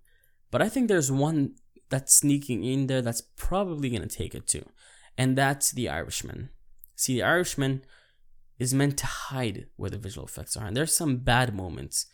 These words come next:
with The Irishman. There's some moments where you can clearly tell that the person's face is melting,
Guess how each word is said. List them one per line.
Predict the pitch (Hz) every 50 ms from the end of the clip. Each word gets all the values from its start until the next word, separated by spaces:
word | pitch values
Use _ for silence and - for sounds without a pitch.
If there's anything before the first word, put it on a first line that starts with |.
| _ - - _ _ _
with | - 120 110
The | - -
Irishman. | 57 67 69 - - - 62 82
There's | 113 135 151 -
some | - 147
moments | 135 135 139 139 131 -
where | 107 104
you | -
can | - 110 110
clearly | 113 - - 135 135 131 127 117
tell | - - 123 117
that | 117 120 110 -
the | 113
person's | - - - 120 - - 117 110
face | - - 101 107 120 - -
is | - 107
melting, | 82 85 101 107 120 - - 131 123 120